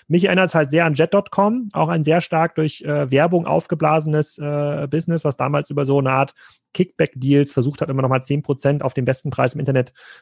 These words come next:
äh, äh, draufzugeben. Das wurde ja dann akquiriert von, ähm, Walmart Dot com für drei Milliarden. Drei Milliarden klingen ja aus heutiger Sicht ja wie ein Spottpreis, ne? <laughs> Damals schon absurd, äh, damals schon absurd teuer. Nee, ähm, ich sehe, also, äh,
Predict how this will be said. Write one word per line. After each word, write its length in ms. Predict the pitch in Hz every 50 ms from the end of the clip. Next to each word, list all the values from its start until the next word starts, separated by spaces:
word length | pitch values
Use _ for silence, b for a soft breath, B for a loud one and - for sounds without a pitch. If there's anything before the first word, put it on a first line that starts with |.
| B _ -
äh, 640 | 127 127 127 123 120 - - 127 135 143 73 73
äh, 40 | -
draufzugeben. 720 | - - 123 143 170 - - - 143 135 131 143 151 143
Das 140 | 139 127 -
wurde 160 | 139 143 143
ja 60 | 135
dann 160 | 127 131 135
akquiriert 500 | 135 131 - - 131 120 131 143 147 -
von, 380 | - 143 131 131 131 127 123 135 - _ _ -
ähm, 320 | 127 120 120 120 120 117 - _
Walmart 460 | 123 123 135 165 190 175 147 131 -
Dot 120 | 127 120 -
com 160 | - 131 123
für 120 | - 135
drei 220 | - - 123 131 135
Milliarden. 360 | 127 117 117 131 165 175 147
Drei 200 | - - 135 151
Milliarden 340 | 147 139 139 135 160 175 170
klingen 200 | - 160 160 151
ja 80 | 147 143
aus 120 | 139 -
heutiger 320 | 147 170 156 165 147 143
Sicht 220 | 131 147 160 - -
ja 260 | 135 127 131 131 - _ _ _ -
wie 300 | 175 180 - 147 151 139
ein 40 |
Spottpreis, 640 | - - 226 233 - - - 202 202 - - - - -
ne? 180 | 127 143 180 - - 190 156 -
<laughs> 240 | - 135 - - -
Damals 360 | - 160 180 170 165 147 -
schon 120 | - 156 143
absurd, 440 | 139 131 - 139 135 131 131 B B B B B B B _
äh, 180 | 160 160 151 139
damals 280 | 135 143 156 165 -
schon 100 | 160 143
absurd 280 | 135 123 - 135 131 131
teuer. 300 | - 139 143 160 175 190
Nee, 240 | 175 160 156 160 -
ähm, 300 | 151 147 143 143 139 139 -
ich 200 | 185 190 - -
sehe, 420 | - 220 220 220 220 220 214 - -
also, 320 | - 165 147 151 147 139 b b b b b b b _ _
äh, 240 | - - 69 71